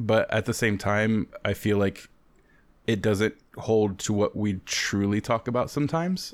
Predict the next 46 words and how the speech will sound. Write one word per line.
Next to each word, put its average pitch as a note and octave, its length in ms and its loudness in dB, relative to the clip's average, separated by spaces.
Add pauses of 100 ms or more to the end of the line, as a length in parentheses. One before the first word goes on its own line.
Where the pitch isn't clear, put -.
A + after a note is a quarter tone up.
(100)
And G#2+ 180 2
so G#2 540 2 (340)
I G2 80 4
want, A2+ 240 2 (300)
and, A2 260 2
and A#2 100 4
I A2+ 60 4
guess D3+ 220 2
it's - 240 -12
my G#2+ 180 2
own G#2+ 160 4
kind G#2 240 0
of G2+ 80 0
fear G#2 340 2
of, G2 120 0
like, F#2 320 -2 (1120)
you A#2 80 0
know, F#2+ 140 2
not F#2+ 380 0
being F#2+ 520 0
perfect F#2+ 500 -2
or F#2+ 100 0
not F#2+ 220 0
having F#2+ 360 0
that, F#2 220 0
like, F2+ 400 -4 (1000)
I - 60 2
don't C#3+ 60 4
know, G#2+ 120 4
if B2+ 120 2
I, D3 80 8
if B2+ 200 2
I C3 80 6
make A#2+ 280 4
something, C3+ 320 0
I - 80 2
want A#2 200 2
it - 20 -16
to G#2 60 -2
be A2 100 2
the G#2 100 0
very G2+ 180 2
best G2 240 -2
it G2 60 -4
can F#2 160 -2
be. F#2+ 300 0